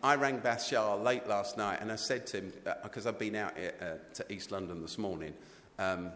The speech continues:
which is why this talk's a bit rambly, because I haven't actually prepared it very much, uh, <laughs> because I've been out there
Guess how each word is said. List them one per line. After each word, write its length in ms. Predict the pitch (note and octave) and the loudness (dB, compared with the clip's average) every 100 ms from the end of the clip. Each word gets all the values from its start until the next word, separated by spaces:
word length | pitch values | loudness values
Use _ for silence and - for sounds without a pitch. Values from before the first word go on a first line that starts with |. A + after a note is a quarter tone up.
| - - - | -12 -14 -6
which 160 | A2+ | -6
is 140 | A2+ A2 | -4 0
why 140 | G#2 | 0
this 180 | F#2+ F2+ | 0 -4
talk's 280 | - G2+ F2 | -4 -6 -4
a 20 | |
bit 200 | F#2+ - | -4 0
rambly, 380 | G#2 G2+ F2 E2+ | 0 -2 -4 -6
because 460 | E2 E2 F2 F2+ - - | -6 -6 -4 -4 -8 -6
I 120 | F2 | -2
haven't 240 | F2+ F2+ E2+ - | -2 -4 -8 -4
actually 400 | F#2+ - - E2 | -4 -4 -8 -8
prepared 460 | - E2+ G2 F2 | -8 -4 -2 -2
it 120 | - | -6
very 220 | - D#2 D#2 | -6 -6 -8
much, 300 | D#2 - - - - | -10 -12 -16 -18 -8
uh, 200 | F2+ G2 A2 - - | 0 2 2 -2 -4
<laughs> 240 | - - | -4 -2
because 400 | A#2+ G#2+ B2+ A2+ - - | -2 4 4 4 0 -6
I've 140 | - - | -4 0
been 180 | C3+ | 2
out 240 | C3 B2 - | 4 2 6
there 220 | A2+ G#2+ | 6 4